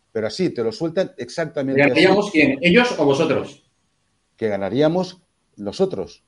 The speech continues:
Speaker 1: la
Speaker 2: La
Speaker 1: derecha.
Speaker 2: derecha.
Speaker 1: ¿Eh? Que ganaríamos, que perdería el Botánico el poder,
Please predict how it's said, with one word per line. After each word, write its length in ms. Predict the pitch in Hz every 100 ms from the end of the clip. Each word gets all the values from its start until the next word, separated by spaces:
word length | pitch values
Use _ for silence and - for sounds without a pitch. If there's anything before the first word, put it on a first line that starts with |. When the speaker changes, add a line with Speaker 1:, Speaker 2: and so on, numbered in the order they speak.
| _ _ _ -
Speaker 1:
la 80 | 98
Speaker 2:
La 60 |
Speaker 1:
derecha. 180 | 104 175
Speaker 2:
derecha. 300 | 120 156 - 135 - _ _ _
Speaker 1:
¿Eh? 220 | 131 185 - _ _
Que 100 | -
ganaríamos, 600 | 104 104 147 165 104 101
que 100 | 107
perdería 380 | 107 98 101 143
el 80 | 147
Botánico 680 | 143 147 151 147 170 170 -
el 140 | 107
poder, 420 | - 113 160 156